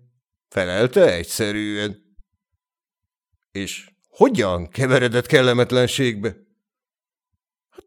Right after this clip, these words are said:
úgy, hogy a katonai irattárból elloptak egy rendkívül fontos és igen titkos aktát. Úgy. Ha, ilyesmit. Hát ez, ez eléggé veszedelmes dolog.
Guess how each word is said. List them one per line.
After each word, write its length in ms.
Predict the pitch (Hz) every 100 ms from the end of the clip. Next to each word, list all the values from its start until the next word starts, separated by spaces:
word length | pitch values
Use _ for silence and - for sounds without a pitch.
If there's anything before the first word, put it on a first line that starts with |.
| _
úgy, 420 | 381 175 190 269
hogy 200 | 339 349
a 140 | 349 349
katonai 460 | 311 247 151 147
irattárból 960 | 202 254 226 - 214 196 202 196 226 -
elloptak 600 | 180 165 139 127 - 139
egy 180 | 120 117
rendkívül 840 | 190 269 247 220 185 160 120 120 113
fontos 680 | - 262 220 202 185 - - _ _
és 240 | 143 131 -
igen 520 | 202 160 190 208 196
titkos 440 | 123 117 - 214 -
aktát. 880 | 113 104 - 113 110 120 _ _ _ _ _ _ _ _ _ _ _ _ _ _ _ _ _
Úgy. 640 | 143 208 107 80 69 - _ _ _ _ _ _ _ _
Ha, 320 | - - - - _ _ - -
ilyesmit. 960 | - 359 196 156 - 113 104 - - _ _
Hát 240 | - - -
ez, 300 | 127 - - _ _ _ _ _
ez 300 | - - 202 -
eléggé 600 | 185 147 117 101 131 120
veszedelmes 720 | 117 120 120 143 123 120 101
dolog. 480 | 104 104 104 -